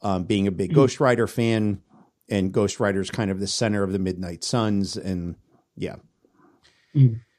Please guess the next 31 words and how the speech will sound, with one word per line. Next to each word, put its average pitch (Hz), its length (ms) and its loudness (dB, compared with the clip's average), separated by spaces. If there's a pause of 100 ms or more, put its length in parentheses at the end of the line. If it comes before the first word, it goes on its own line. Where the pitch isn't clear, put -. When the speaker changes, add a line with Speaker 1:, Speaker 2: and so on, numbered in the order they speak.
(340)
Speaker 1:
So, 117 580 4 (140)
uh, 117 240 2 (580)
Morbius, 147 560 6 (600)
uh, 104 480 4
whose 117 320 0
full 143 240 4
name 135 180 4
is 98 120 0
Michael 113 380 2
Morbius, 92 560 0 (800)
he 151 80 2
was 190 180 6
a 170 80 6
famed 175 480 4
biochemist, 120 800 2 (100)
uh, 104 180 0 (520)
and 123 180 2
he 139 100 0
was 147 140 4
imbued 143 420 4
with 151 380 2
a 117 220 2
pseudo-vampiric 165 1400 2
superhuman 135 1000 0
ability 117 640 0
and 101 220 -2
tr-, - 200 -14
uh, 104 220 -2
abilities 135 540 4
and 120 120 4
traits 107 520 0